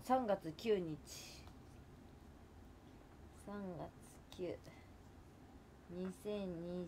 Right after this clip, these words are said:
十四年。この点鼻薬を使った、あの、何？日にちを書いてないの。書かないとね、賞味期限っていうものがあるから。そ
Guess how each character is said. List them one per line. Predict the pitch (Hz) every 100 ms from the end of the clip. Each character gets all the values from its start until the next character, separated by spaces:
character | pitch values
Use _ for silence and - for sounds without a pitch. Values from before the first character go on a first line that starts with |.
| 165
十 |
四 | 160 151 151 151 151
年。 | 147 143 - - - - - - - - - - - - -
こ | 214
の | 185
点 | 247 247
鼻 | 247
薬 | 254 226 202
を | 180
使 | - - 196
っ | - -
た、 | 185 - - -
あ | 180 180
の、 | 175 165
何？ | 180 185 165 135 160
日 | 208
に | 202 208
ち | - 214
を | 214
書 | -
い | 226
て | 175
な | 160 156
い |
の。 | 143 - - - - - - - - - - - - - - - - -
書 | -
か | 226
な | 202
い | 160
と | 151
ね、 | 151 165
賞 | 220 214
味 | 214
期 | 208 208
限 | 185 160
っ |
て | 147 147
い | 143
う | 151
も | 151
の | 147
が | 127 120
あ |
る | 135
か | -
ら。 |
そ | 120